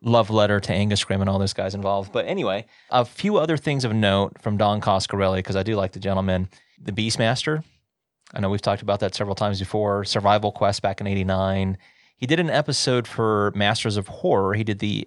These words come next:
incident on and off a mountain road. Once again, it has Ethan Embry.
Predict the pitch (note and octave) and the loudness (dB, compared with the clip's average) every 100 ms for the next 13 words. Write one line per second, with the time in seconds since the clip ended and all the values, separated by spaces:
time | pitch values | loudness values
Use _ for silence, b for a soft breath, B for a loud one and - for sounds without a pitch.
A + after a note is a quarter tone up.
0 | - B2+ C#3 B2+ B2+ - G#2 A2 G#2 G2+ | -8 -6 -4 -2 -4 -2 -2 0 2 2
1 | G#2 G#2+ G#2 G#2+ G#2+ G2+ A2+ A2 A2 G#2 | 2 2 0 0 -2 -4 -2 0 -2 0
2 | G2+ G2 F#2 G2 G2 F#2+ - G#2+ - - | 0 0 0 0 0 -2 -4 -4 -4 -4
3 | G#2 B2+ C#3 E3 E3+ | -2 -2 -2 -2 -2